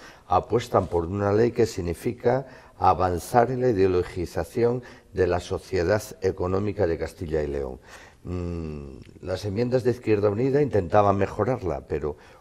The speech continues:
una ley que parte de la base, que a mí me ha sorprendido y me está sorprendiendo enormemente, de que se intenta una ley de cara a la galería, pero que además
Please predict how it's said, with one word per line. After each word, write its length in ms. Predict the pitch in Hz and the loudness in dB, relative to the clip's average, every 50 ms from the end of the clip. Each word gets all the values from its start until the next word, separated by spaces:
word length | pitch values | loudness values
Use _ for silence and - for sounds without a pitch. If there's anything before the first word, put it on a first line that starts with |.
| _ - | _ -6
una 280 | 95 113 123 123 123 | -4 -2 0 0 0
ley 340 | 120 117 110 113 104 90 78 | 2 2 4 4 4 2 0
que 160 | - - 95 | -2 -4 -4
parte 440 | 80 - - 98 98 - - 107 101 | -2 0 -2 -2 -2 -2 -2 0 2
de 120 | 87 95 | 2 4
la 120 | 90 90 87 | 4 4 2
base, 720 | 92 104 104 - - - 85 78 76 73 71 69 67 65 | 2 0 -2 -2 -4 -2 -2 -2 0 -2 -4 -6 -8 -10
que 80 | - 80 | -10 -10
a 40 | 80 | -8
mí 140 | 82 87 | -6 -4
me 120 | 87 85 87 | -4 -4 -4
ha 20 | |
sorprendido 720 | 85 - 87 80 - - - 82 78 80 87 90 82 80 85 | -4 -6 -8 -8 -6 -6 -6 -6 -4 -4 -6 -4 -4 -4 -6
y 40 | |
me 120 | 80 78 76 | -4 -6 -8
está 200 | - - 92 85 | -6 -6 -6 -6
sorprendiendo 760 | 78 76 71 - - 78 80 80 92 90 87 82 82 80 - - - - - - | -6 -8 -12 -12 -12 -10 -8 -6 -6 -6 -6 -8 -10 -10 -12 -16 -20 -20 -14 -8
enormemente, 920 | - - 92 95 98 90 87 90 90 90 98 117 120 104 - - 90 85 | -6 -4 -2 0 0 0 0 -2 -4 -2 -2 -2 -2 -2 -2 0 0 2
de 200 | 82 85 85 85 | 2 2 0 0
que 360 | - - 87 82 82 82 80 76 | -2 -4 -2 -2 -2 -2 -4 -6
se 160 | - - 90 | -8 -8 -8
intenta 640 | 82 82 80 - 107 107 104 98 - 113 107 104 - - - - - - | -6 -6 -4 0 0 0 0 0 0 0 0 0 -2 -8 -20 -20 -16 -6
una 380 | - - 113 117 117 113 110 107 | -2 0 0 2 4 6 8 8
ley 360 | 107 110 117 113 104 90 78 | 10 10 10 8 8 6 2
de 280 | - - 80 85 87 - | -4 -4 0 0 0 2
cara 220 | - 113 113 120 | 2 2 4 4
a 20 | 123 | 6
la 120 | 117 110 | 4 4
galería, 580 | 104 110 113 110 107 104 127 127 101 - - - | 4 6 6 8 8 8 6 6 6 4 4 2
pero 220 | 90 87 82 80 | 0 0 0 0
que 100 | - 90 | -2 -2
además 460 | 85 78 82 85 95 110 107 95 - | -2 -2 -2 -2 0 -2 -2 -2 -4